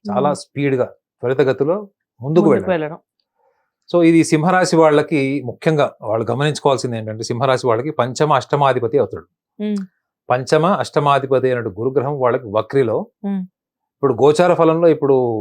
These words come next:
Speaker 1: మిథున రాశిలో ఉంటాడు సింహరాశి వాళ్ళకి, అంటే లాభస్థానంలో ఉంటాడు.
Speaker 2: మ్మ్.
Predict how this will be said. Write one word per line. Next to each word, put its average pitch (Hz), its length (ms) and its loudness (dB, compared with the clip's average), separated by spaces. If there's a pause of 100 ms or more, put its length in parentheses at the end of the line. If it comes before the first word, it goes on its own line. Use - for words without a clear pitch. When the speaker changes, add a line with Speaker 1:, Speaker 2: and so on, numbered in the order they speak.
(400)
Speaker 1:
మిథున 127 280 -4
రాశిలో 143 340 2
ఉంటాడు 117 220 -4
సింహరాశి 120 400 -4
వాళ్ళకి, 107 160 -6
అంటే 123 140 -4
లాభస్థానంలో 135 520 0
ఉంటాడు. 117 360 -12
Speaker 2:
మ్మ్. 196 220 -8